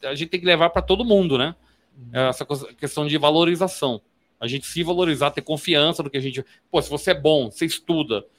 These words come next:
Speaker 1: você sabe o que você tá fazendo, por que que você vai, cara, s-, e outra coisa, Jordão, você, cara, vou dar um exemplo, você... o cara cobra dez mil pra fazer um casamento,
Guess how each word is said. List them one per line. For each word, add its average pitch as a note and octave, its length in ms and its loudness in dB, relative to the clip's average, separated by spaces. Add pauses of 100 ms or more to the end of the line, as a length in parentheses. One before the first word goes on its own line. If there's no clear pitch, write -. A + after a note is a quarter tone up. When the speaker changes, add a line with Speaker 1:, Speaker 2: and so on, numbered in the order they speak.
(220)
Speaker 1:
você D3 120 -8
sabe E3+ 220 -2
o D#3 40 -16
que - 40 -16
você E3+ 80 -4
tá D#3 140 -4
fazendo, D3+ 500 -4
por - 140 -20
que F#3 80 -20
que - 80 -18
você F#3+ 80 -2
vai, C#3+ 340 0 (420)
cara, G#3+ 200 -2
s-, - 260 -12 (480)
e F#3+ 100 8
outra G#3+ 160 8
coisa, G#2 640 4 (140)
Jordão, C3 340 2
você, D#3 220 -6 (100)
cara, F3 160 0
vou D3+ 160 -6
dar G3+ 140 6
um A3 40 4
exemplo, C3 460 -2
você... - 220 -10 (360)
o D3 60 -8
cara E3+ 220 0
cobra F3 260 2
dez F3+ 300 0
mil D#3 240 4
pra - 100 -6
fazer C#3 160 -2
um C#3 80 -2
casamento, A#2+ 640 0